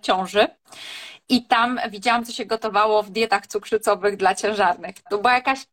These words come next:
katastrofa po prostu. Ja już wtedy miałam tą świadomość, że węglowodany są dużym problemem i pytam się, dlaczego ich nie ograniczycie? Dlaczego dajecie kobietom biały chleb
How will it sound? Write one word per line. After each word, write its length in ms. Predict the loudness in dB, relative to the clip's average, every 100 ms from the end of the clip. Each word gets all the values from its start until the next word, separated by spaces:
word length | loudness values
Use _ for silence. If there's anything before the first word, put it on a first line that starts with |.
| _
katastrofa 1300 | 2 2 2 -2 0 0 -4 -20 -6 0 0 0 -6
po 120 | -8
prostu. 320 | -12 -10 -6
Ja 60 | -6
już 120 | -6
wtedy 520 | -4 0 2 2 -2
miałam 300 | 0 0 0
tą 140 | -2 -4
świadomość, 480 | 0 0 2 2
że 80 | 0
węglowodany 560 | -2 -2 0 0 0 0
są 180 | 0 0
dużym 360 | 0 -2 -2
problemem 600 | 0 2 2 4 2 0 -4 -12 -14 -16 -10
i 80 | -6
pytam 240 | 0 0
się, 140 | -2 0
dlaczego 400 | 0 0 2 2
ich 120 | 4
nie 160 | 2 4
ograniczycie? 680 | 4 2 2 -2 -4 -2
Dlaczego 360 | 0 -2 -2 0
dajecie 300 | 2 2 0
kobietom 520 | 0 2 2 2 2
biały 320 | 4 4 4
chleb 340 | 2 0 0